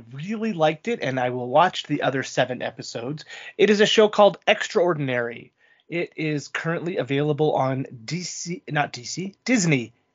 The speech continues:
Disney Plus. It is on Disney Plus under their Star platform. The premise of Extraordinary is it is set in England. A young woman, about twenty-five,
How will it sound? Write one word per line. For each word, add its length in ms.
Disney 280
Plus. 380
It 100
is 100
on 100
Disney 260
Plus 360
under 320
their 200
Star 400
platform. 540
The 140
premise 440
of 180
Extraordinary 760
is 440
it 180
is 120
set 240
in 160
England. 440
A 140
young 300
woman, 380
about 160
twenty-five, 800